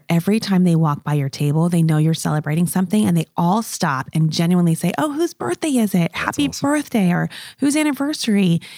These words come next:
Speaker 1: And how much could, I mean, you get on Oriental Trading. I, they're also not a sponsor. I know.
Speaker 2: <laughs>
Speaker 1: Uh, but, like, how much could you buy confetti
Speaker 2: Right.
Speaker 1: for? And then that little tiny micro move that makes the biggest difference.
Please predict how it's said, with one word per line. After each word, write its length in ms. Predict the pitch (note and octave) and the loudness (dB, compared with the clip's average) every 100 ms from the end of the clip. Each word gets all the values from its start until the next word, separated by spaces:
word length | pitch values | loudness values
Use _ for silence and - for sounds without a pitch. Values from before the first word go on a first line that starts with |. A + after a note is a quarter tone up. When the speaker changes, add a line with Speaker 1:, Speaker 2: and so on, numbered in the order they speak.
| - _ _ - | -20 _ _ 0
Speaker 1:
And 200 | A3+ - | 0 0
how 220 | - C4+ | -2 0
much 200 | D4+ - | 0 -2
could, 200 | F4 C#4 | -4 -2
I 40 | A#3 | 2
mean, 120 | A3+ | 4
you 60 | G#3+ | 4
get 140 | C#4 | 2
on 140 | C#4 A#3+ | 0 2
Oriental 340 | G3+ G3+ F3 | 0 0 -2
Trading. 340 | - E3 D#3 | -2 -2 0
I, 120 | D#3+ D#3+ _ - | -2 -4 _ -4
they're 100 | F3+ | -2
also 220 | E3 E3+ | -2 -2
not 80 | C#3+ | -2
a 20 | |
sponsor. 320 | - - D#3 - - - | -2 -4 -6 -8 -6 -2
I 60 | G#3+ | 0
know. 120 | G#3 | 0
Speaker 2:
<laughs> 240 | C#3+ G3 - | 0 -2 0
Speaker 1:
Uh, 100 | A#3 | 0
but, 140 | A#3 - | 0 -2
like, 140 | A#3 | 0
how 100 | B3+ | 0
much 140 | B3 - | 0 0
could 80 | |
you 40 | B3 | 0
buy 140 | G3 F#3+ | 2 2
confetti 400 | G3 F#3 F#3+ G3 | 2 2 2 2
Speaker 2:
Right. 140 | B2+ | 2
Speaker 1:
for? 260 | C#3+ C#3+ D#3+ - | 0 0 -2 0
And 180 | G3 | 2
then 320 | G#3 G3 G3 - _ _ | 4 2 0 -2 _ _
that 240 | G3 G3 G3 | -2 0 2
little 500 | G#3 A3 A#3 C4+ C#4 | 2 4 4 0 -2
tiny 500 | - - G#3+ G3+ F#3+ | -6 -4 2 4 6
micro 560 | F3 F3 G#3+ - A3+ | 4 2 0 0 2
move 680 | A3 F3+ F#3+ A2 F2+ G3+ - _ _ _ _ _ _ | 4 4 2 0 -2 -6 -10 _ _ _ _ _ _
that 180 | F#3 F3+ | -2 2
makes 360 | F3 E3 - - | 2 0 -2 -4
the 100 | E3 | -2
biggest 340 | C#3+ D3 - | -2 -4 -4
difference. 500 | - - - - | -6 -6 -10 -12